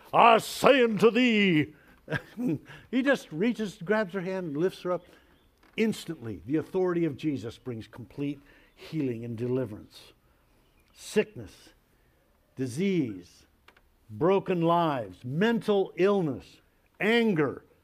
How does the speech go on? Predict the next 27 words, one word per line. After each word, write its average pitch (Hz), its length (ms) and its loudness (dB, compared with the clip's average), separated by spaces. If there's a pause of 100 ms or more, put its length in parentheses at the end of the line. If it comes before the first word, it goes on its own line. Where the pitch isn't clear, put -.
(140)
rage, 165 760 2
addictions, 160 920 -2 (300)
all 254 260 6
of 196 120 0
these 175 240 -4
things 165 260 -4
have 185 180 -2
their 185 160 2
roots 185 580 -4 (400)
in 139 140 -6
one 160 240 -2
thing, 127 440 -6 (340)
sin. 123 500 -10 (1040)
Beginning 170 340 -2
from 170 160 -2
Adam 180 360 0
and 175 100 -2
Eve, 202 280 -2 (260)
when 151 140 -2
they 185 120 2
sinned 202 360 -2
against 185 440 -2
God 185 400 2
and 147 160 -4
rebelled 165 440 2
against 190 420 -2
his 208 380 2